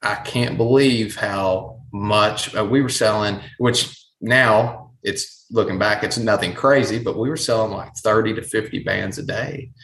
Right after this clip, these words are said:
at thirty-five dollars. And I was coaching, and I had, had, uh, one of my former teammates, Jackson Greer, <laughs> down there helping me sell. And when I was coaching, he'd be running the booth. And it was just a wild process of how everything happened. But I was like, "You know what? I might have something here."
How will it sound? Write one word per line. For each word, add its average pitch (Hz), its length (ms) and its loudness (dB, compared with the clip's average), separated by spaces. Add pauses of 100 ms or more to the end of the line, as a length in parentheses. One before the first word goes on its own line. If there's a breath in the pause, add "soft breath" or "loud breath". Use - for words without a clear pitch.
(340 loud breath)
at 95 220 -2
thirty-five 107 520 4
dollars. 104 680 0
And - 540 -6
I 110 120 4
was 120 120 2
coaching, 120 640 4
and 104 80 2
I 98 40 4
had, 110 280 0 (240)
had, 101 320 -4
uh, 98 320 -6 (560 loud breath)
one 117 240 -2
of 104 60 0
my 101 380 0 (840)
former 123 320 2
teammates, 120 400 0
Jackson 117 420 2
Greer, 123 560 -2
<laughs> - 100 -12
down 117 220 0
there 143 140 4
helping 135 340 2
me 120 80 2
sell. 120 560 4
And 104 160 -6
when 113 80 -2
I 113 140 0
was 123 140 -2
coaching, 120 360 2
he'd 117 240 -6
be 117 80 -4
running 117 240 2
the 107 60 0
booth. 113 460 2
And 90 200 -6 (380 loud breath)
it 117 120 4
was 113 160 2
just 117 200 -4
a 101 40 -2
wild 110 440 2
process 107 520 -2
of 87 120 -10
how 92 160 -2
everything 95 560 -2
happened. 98 480 -2
But 92 280 2
I 110 80 6
was 123 140 2
like, - 200 2
"You 127 60 0
know 135 140 2
what? 208 240 0
I 110 80 0
might 107 280 0
have 127 280 -4
something - 340 -10
here." - 280 -16